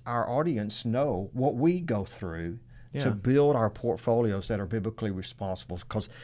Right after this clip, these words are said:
Speaker 1: after you go through all of this, then you have to overlay the biblically responsible
Speaker 2: Right.
Speaker 1: part on it, which looks for the positive and takes, and takes away the negative
Speaker 2: That's
Speaker 1: from the
Speaker 2: right.
Speaker 1: portfolios.
Speaker 2: So, so effectively, after going through all three parts of this series, if you're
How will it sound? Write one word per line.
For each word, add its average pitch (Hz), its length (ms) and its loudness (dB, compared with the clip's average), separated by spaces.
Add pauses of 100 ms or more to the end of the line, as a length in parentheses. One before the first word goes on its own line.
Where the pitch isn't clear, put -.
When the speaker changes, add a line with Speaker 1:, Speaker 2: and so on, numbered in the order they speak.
(260)
Speaker 1:
after 156 320 -4
you 226 140 2
go 160 160 10
through 151 300 2
all 123 240 2
of 104 60 -2
this, 101 180 -4
then 120 160 -2
you 123 140 -2
have 120 220 -4
to 98 200 -4
overlay 113 420 0
the 92 100 -6
biblically 107 380 -2
responsible 98 1000 -4
Speaker 2:
Right. 110 260 6 (140)
Speaker 1:
part 104 400 0
on 107 180 0
it, 95 180 -4
which 107 240 -6
looks 123 220 -2
for 113 160 -4
the 92 80 -6
positive 113 800 -2
and 104 100 -8
takes, 117 300 -6 (100)
and 104 120 -6
takes 104 240 -8
away 98 160 -4
the 85 100 -8
negative 87 460 -8 (160)
Speaker 2:
That's 107 160 -2
Speaker 1:
from 127 60 8
the 123 40 12
Speaker 2:
right. 107 120 10 (100)
Speaker 1:
portfolios. 113 380 10
Speaker 2:
So, 117 40 -2 (220)
so 131 160 8
effectively, 123 500 10
after 110 220 6
going 107 300 2
through 101 500 -2 (100)
all 104 320 8
three 107 300 0
parts 101 300 -2
of 92 100 -4
this 95 160 -6
series, 98 520 -2 (460)
if 104 220 2
you're 101 340 4